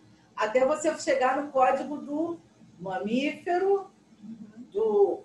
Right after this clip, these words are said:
Speaker 1: ser humano, não, do ser humano, do mamífero, né?
Speaker 2: Uhum.
Speaker 1: Então,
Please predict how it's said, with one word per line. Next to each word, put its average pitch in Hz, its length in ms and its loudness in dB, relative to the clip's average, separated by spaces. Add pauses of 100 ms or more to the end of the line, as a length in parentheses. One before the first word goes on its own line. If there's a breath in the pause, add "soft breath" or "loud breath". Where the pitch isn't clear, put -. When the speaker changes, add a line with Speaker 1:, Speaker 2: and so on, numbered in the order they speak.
(100)
Speaker 1:
ser 202 300 2
humano, 226 840 0 (220)
não, 196 180 0
do 190 60 -8
ser 202 200 -2
humano, 226 360 2
do 277 80 -6
mamífero, 262 760 -2 (960)
né? 302 460 0
Speaker 2:
Uhum. 240 500 -8 (600)
Speaker 1:
Então, 359 400 -4